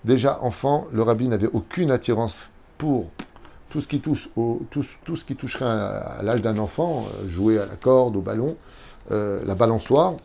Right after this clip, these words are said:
Rien ne lui parlait, si ce n'est qu'une passion particulière qu'on appelait justement déjà à cette époque sa patrie,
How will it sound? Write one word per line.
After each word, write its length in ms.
Rien 260
ne 80
lui 120
parlait, 420
si 180
ce 120
n'est 100
qu'une 400
passion 420
particulière 680
qu'on 140
appelait 260
justement 640
déjà 300
à 40
cette 140
époque 340
sa 220
patrie, 400